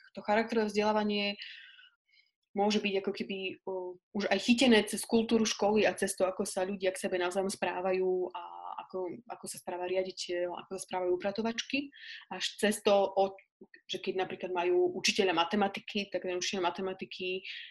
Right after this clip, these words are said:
ich nielen, že učí nejaké konkrétne matematické postupy a príklady, ale zároveň ich učí nejakej vytrvalosti, e,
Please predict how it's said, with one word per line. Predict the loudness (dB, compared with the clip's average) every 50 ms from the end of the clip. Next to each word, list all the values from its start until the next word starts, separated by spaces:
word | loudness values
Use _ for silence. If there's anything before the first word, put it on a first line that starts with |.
| -18 _ -10 -8 -8 -6
ich | -4 0 6
nielen, | 8 10 10 10 8 6 4 2
že | 2 2 2
učí | 0 0 -2 -2 -2 -2 -6
nejaké | -8 -8 -8 -8 -4
konkrétne | -4 -4 -6 -4 -8 -8 -6 -6 -6 -6 -6 -6 -10 -16 -16 -18 -18 _ -2
matematické | -2 0 0 0 -2 -2 -4 -6 -14 -14 -8 -8 -2 0
postupy | 0 -2 0 -2 -6 -6 -4 -6 -6 -4
a | -6
príklady, | -6 -2 -2 -2 0 2 2 4 6 4 4 2 -2 _ _ _ _ _ _ _ _ _ _ _ _ _ _ _ -20 -18 _
ale | -2 0 2
zároveň | 6 8 8 10 10 8 6 6 4
ich | 2
učí | 0 2 2
nejakej | 4 2 2 0 0 -4
vytrvalosti, | -4 -2 -2 0 0 2 2 2 0 0 -4 -4 -8 -10 -10 -10 -8 -8 -8 -8 -8 -10
e, | -10